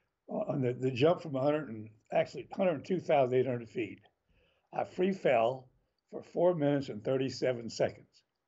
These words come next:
from the time I jumped out until the time the main parachute opened. Okay. Now the main parachute, the main parachute opened at,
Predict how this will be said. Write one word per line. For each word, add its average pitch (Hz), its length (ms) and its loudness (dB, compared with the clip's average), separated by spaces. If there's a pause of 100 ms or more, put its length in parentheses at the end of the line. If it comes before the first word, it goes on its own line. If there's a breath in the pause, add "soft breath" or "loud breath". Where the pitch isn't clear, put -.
(880)
from 113 180 -4
the 110 60 -10
time 143 280 0
I 147 120 6
jumped 147 340 0
out 113 360 0
until 131 320 -2
the 127 80 -2
time 131 440 0
the 117 60 -8
main 160 300 0
parachute 131 520 -2
opened. 107 320 -2 (760)
Okay. 123 300 -8 (380 soft breath)
Now 131 160 0
the 123 200 -2
main 214 200 2
parachute, 143 480 0
the 143 160 -12
main 175 280 0
parachute 139 400 0
opened 135 280 -2
at, 117 140 -2